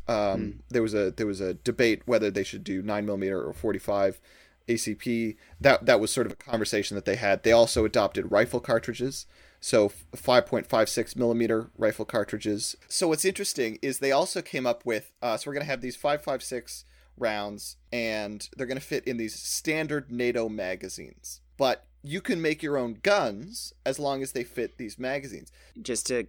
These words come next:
Speaker 2: clarify, this was a standardization for logistical stuff and whatever, but was this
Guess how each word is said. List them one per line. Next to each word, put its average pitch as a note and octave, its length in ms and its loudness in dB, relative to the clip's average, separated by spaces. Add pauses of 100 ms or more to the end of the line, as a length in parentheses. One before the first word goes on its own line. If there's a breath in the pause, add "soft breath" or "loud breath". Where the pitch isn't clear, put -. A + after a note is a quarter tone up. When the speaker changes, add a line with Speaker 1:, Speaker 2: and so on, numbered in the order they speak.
(120)
Speaker 2:
clarify, A#2 500 -4
this B2+ 260 -2
was C3+ 220 0
a C#3 80 -2
standardization A#2 920 -2
for A2+ 120 -6
logistical G2+ 580 -8
stuff - 280 -8
and G2+ 100 -8
whatever, G2+ 320 -4
but C3 200 0
was A#2 180 -4
this A2 160 -4